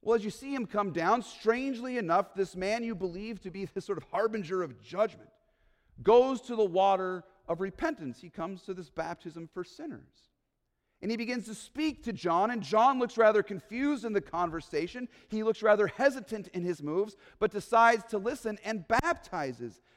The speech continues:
this man. And then at this point,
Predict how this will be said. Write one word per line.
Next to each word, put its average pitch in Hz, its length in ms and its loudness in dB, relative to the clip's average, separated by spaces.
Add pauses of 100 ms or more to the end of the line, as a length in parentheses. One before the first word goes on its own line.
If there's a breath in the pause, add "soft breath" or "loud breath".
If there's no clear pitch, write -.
this 143 260 -6
man. 110 440 -10 (1000)
And 185 180 -4
then 277 200 2
at 202 180 -2
this 277 200 -4
point, 170 340 -10